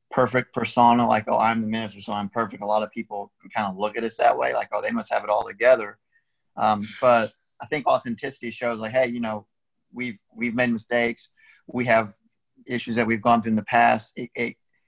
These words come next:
and whenever I've been transparent or vulnerable, whenever I've ministered it,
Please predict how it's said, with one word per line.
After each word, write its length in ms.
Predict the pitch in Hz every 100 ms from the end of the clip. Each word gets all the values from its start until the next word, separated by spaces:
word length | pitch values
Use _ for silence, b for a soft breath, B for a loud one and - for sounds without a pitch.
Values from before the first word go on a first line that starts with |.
| _
and 100 | 120
whenever 260 | 120 127 120
I've 260 | 123 117 -
been 220 | 117 113
transparent 400 | - 110 - 120
or 60 | 107
vulnerable, 480 | 101 110 117 110 107
whenever 400 | 110 110 104 104
I've 200 | 104 98
ministered 580 | 107 117 117 - 113
it, 140 | 104